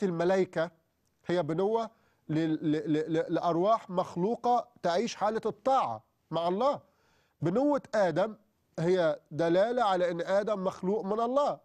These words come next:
بنوة تعني الخلق. بنوة بني إسرائيل دلالة على أن ش-، شعب إسرائيل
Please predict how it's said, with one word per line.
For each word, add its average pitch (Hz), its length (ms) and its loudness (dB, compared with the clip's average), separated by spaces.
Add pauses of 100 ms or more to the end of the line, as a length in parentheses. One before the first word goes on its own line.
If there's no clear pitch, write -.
(300)
بنوة 202 460 0
تعني 196 400 -2
الخلق. 220 400 -2 (420)
بنوة 254 360 2
بني 220 320 -2
إسرائيل 196 440 -2
دلالة 190 320 2
على 156 180 -2
أن 156 120 -8
ش-، - 240 -10
شعب 196 300 -2
إسرائيل 185 360 -4